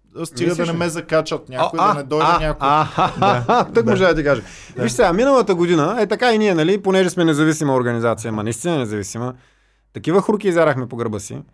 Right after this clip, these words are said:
Speaker 2: защото
Speaker 1: Четох,
Speaker 2: като
Speaker 1: да.
Speaker 2: започнахме, ми да, мен два пъти ме арестуваха, биха ме полицаи, обгазяваха ме, нали, то в един момент за мен е,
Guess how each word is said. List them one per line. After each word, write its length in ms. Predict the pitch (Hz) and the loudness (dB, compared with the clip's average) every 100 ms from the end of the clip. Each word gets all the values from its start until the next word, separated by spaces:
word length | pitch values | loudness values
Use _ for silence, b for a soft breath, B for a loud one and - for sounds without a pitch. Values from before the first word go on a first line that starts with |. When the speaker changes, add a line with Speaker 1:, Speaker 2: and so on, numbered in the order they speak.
| _ _ - | _ _ -6
Speaker 2:
защото 360 | 170 185 208 208 | -2 0 2 2
Speaker 1:
Четох, 280 | 156 156 160 | 0 -2 -4
Speaker 2:
като 160 | 160 | -2
Speaker 1:
да. 100 | 147 | -2
Speaker 2:
започнахме, 680 | 135 147 - 214 202 202 196 | 0 0 0 -4 -4 -4 -4
ми 180 | 135 120 | -6 -6
да, 300 | 113 202 226 | -2 0 0
мен 200 | 208 202 | -2 -2
два 140 | 208 | -2
пъти 160 | 214 208 | -2 -2
ме 100 | 196 | -2
арестуваха, 600 | 185 - 180 175 180 175 | -2 -4 -4 -2 -2 -2
биха 280 | 139 156 175 | -2 -6 -6
ме 100 | 165 | -6
полицаи, 400 | 160 156 - 160 | -6 -6 -2 0
обгазяваха 800 | 165 143 170 123 160 160 156 156 | 2 2 0 0 0 0 -2 -2
ме, 80 | 156 | -2
нали, 160 | 165 | -4
то 160 | - 190 | -2 -2
в 80 | 190 | -2
един 140 | 190 | -4
момент 160 | 196 175 | -2 -2
за 80 | |
мен 160 | 185 196 | -4 -2
е, 140 | 196 | -4